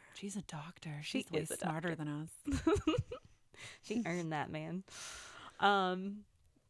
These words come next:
Speaker 2: yeah, so we've been friends that long. And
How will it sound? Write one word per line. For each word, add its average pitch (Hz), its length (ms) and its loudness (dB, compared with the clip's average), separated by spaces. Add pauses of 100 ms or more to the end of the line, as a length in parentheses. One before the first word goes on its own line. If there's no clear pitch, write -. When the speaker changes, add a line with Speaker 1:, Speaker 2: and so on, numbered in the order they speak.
(840)
Speaker 2:
yeah, 214 300 0
so 202 160 -2
we've 208 160 -2
been 240 200 0
friends 208 540 -2
that 196 200 -4
long. 190 460 -4 (640)
And 190 420 2